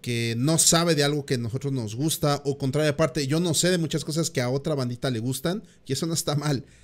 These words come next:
Tampoco, tampoco se trata de insultarlos porque no sepan, porque no todo el mundo tiene que saber de todo, güey.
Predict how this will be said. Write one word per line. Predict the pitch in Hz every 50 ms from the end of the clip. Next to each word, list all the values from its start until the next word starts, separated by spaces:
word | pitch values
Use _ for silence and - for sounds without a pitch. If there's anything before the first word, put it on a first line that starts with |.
| - - -
Tampoco, | 135 139 147 160 - 190 180
tampoco | 135 - 156 156 160 196
se | 202 -
trata | 190 165 208 214
de | 196 175
insultarlos | 156 139 127 - 143 127 - - 165 175 175 165 156 151 165 220 - - - - - - - - - - - -
porque | - 123 123 120 117 120 120 117 117 - - 123
no | 123 131
sepan, | 127 - 170 170 170 - 113 101 104 - - - - - -
porque | - - - 107
no | 110 117 117
todo | - 147 139
el | 139
mundo | 143 143 135
tiene | 143 135 131
que | 131
saber | - 127 117 113
de | 110
todo, | 104 - 147 143 127
güey. | 110 95 -